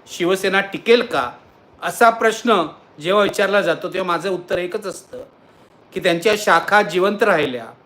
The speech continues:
त्यांचे कार्यकर्ते लोकांपर्यंत गेले, तर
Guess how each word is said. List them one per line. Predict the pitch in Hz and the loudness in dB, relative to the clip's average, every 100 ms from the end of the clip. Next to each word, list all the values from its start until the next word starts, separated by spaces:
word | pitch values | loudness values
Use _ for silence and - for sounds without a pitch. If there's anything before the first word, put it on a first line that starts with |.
| _ _ _ | _ _ _
त्यांचे | 170 165 185 | -4 0 0
कार्यकर्ते | 202 202 185 208 214 202 226 214 | 2 4 4 4 2 2 4 4
लोकांपर्यंत | 196 190 208 202 214 196 202 | 2 2 0 2 -4 -4 -4
गेले, | 156 165 139 123 117 - _ _ _ _ | -4 -4 -4 -8 -14 -20 _ _ _ _
तर | 175 190 196 | 6 6 6